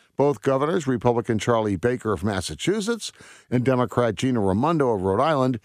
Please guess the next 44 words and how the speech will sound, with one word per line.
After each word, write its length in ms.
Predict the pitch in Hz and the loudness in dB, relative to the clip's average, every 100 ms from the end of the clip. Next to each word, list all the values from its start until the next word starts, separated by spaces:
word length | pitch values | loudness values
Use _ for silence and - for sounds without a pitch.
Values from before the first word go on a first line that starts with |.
| - - _ | -16 -20 _
have 220 | - 151 | -2 -2
pledged 340 | - 202 190 - | 0 0 0 -4
to 80 | 156 | -2
make 200 | 156 - | -2 -2
faster 540 | - 135 139 - 143 | 0 0 0 -2 -2
and 200 | - 104 | 0 0
better 240 | 127 135 113 | 2 2 0
trains 420 | - 135 123 - | -2 0 0 -2
a 60 | 98 | -4
priority. 720 | - 101 98 117 95 71 58 _ _ _ _ _ - | 0 0 2 2 0 -4 -10 _ _ _ _ _ -2
A 80 | |
recent 360 | 185 247 - 175 | 0 0 -2 -2
study 260 | - 175 156 | 0 0 0
by 180 | 135 | 0
the 100 | 120 | 2
Rhode 180 | 110 113 | 2 2
Island 300 | 160 147 117 | 2 2 0
Department 420 | 90 131 117 110 | -2 0 0 0
of 60 | 92 | -2
Transportation 760 | 113 107 - 92 190 208 - 175 | 0 -2 -2 -4 -2 -2 -2 -2
found 320 | 165 143 127 | 0 0 0
that 140 | 113 | -2
improved 560 | 139 131 - 196 220 139 | -2 -2 0 -2 -2 0
rail 180 | 156 143 | 0 0
connections 560 | 127 143 170 190 175 | -2 -2 0 -2 -2
would 160 | 123 104 | -2 -4
spur 340 | - 131 127 | -2 0 2
up 140 | 113 - | 0 -4
to 80 | |
two 300 | 92 - 220 | -8 -4 -4
thousand 560 | - 156 185 143 107 107 | -2 -2 0 2 2 0
new 160 | 120 98 | 0 0
jobs 320 | 113 107 90 | 0 0 0
in 80 | 98 | 0
the 120 | 110 | 0
Ocean 300 | 135 127 117 | -2 -2 -4
State 380 | - 110 123 - - - - _ | -2 -2 -2 -6 -20 -20 -20 _
in 100 | - | -2
such 300 | 135 151 117 | 0 0 -2
twenty-first 520 | - 160 160 - 143 - | 0 0 2 0 -2 0
century 460 | 143 123 117 113 | 0 0 0 0
industries 560 | 147 156 135 - 156 110 | 0 -2 -2 -2 -2 -2
as 160 | 95 | -4
healthcare, 580 | - 165 - - 135 135 | -2 -2 -2 -2 0 0